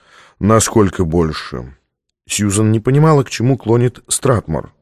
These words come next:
"В марте я испробовала алгоритм с сегментированным ключом в миллион бит. Ошибка функции цикличности, сотовая автоматика и прочее. Транстекст всё равно справился". "Время?" "Три часа".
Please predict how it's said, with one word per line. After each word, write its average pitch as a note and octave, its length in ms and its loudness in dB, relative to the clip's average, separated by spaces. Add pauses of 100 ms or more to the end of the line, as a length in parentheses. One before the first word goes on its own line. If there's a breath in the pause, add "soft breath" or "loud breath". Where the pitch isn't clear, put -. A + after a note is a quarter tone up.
(500)
"В F#2 120 -10
марте D#3+ 500 2
я C#3+ 300 4
испробовала C#3+ 560 0
алгоритм C3+ 600 2
с - 60 -2
сегментированным C#3 920 0
ключом C#3 640 0
в G#2+ 140 -8
миллион A#2+ 560 2
бит. G2+ 360 -10 (560)
Ошибка B2 800 2
функции B2 760 -2
цикличности, B2 840 -2
сотовая A2+ 560 0
автоматика D3 580 0
и D3 60 0
прочее. F#2 500 -2 (240 loud breath)
Транстекст C3+ 720 0
всё A#2 200 0
равно G#2 240 2
справился". D#3+ 640 2 (440)
"Время?" G#2 680 2 (480)
"Три D#3 180 2
часа". D3 520 2